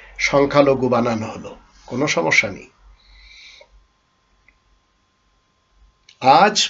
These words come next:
প্রথমবারের পর-, মতো এই পনেরোই আগস্টে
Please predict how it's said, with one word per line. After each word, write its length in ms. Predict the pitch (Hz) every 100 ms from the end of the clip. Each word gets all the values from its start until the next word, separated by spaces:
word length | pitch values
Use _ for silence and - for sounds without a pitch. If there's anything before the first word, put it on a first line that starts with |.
| -
প্রথমবারের 680 | 165 185 240 220 196 170
পর-, 520 | - 139 135 - 135 127 -
মতো 340 | 139 147 165 190
এই 380 | 156 165 180 185 - - _
পনেরোই 400 | 127 139 170 202
আগস্টে 640 | 147 131 143 - 151 208